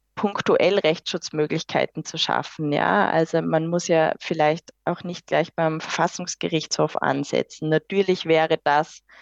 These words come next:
wünschenswert, dass wir auch bestehende Gesetze und insbesen-,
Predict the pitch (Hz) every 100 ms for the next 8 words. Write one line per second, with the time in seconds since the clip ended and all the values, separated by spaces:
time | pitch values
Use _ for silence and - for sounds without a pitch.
0 | - - _ _ _ 175 190 - - 160
1 | - 147 147 - 156 - 156 147 135 143
2 | - - _ _ - - 160 160 160 -
3 | 151 156 160 - 156 165 165 - 170 151
4 | 151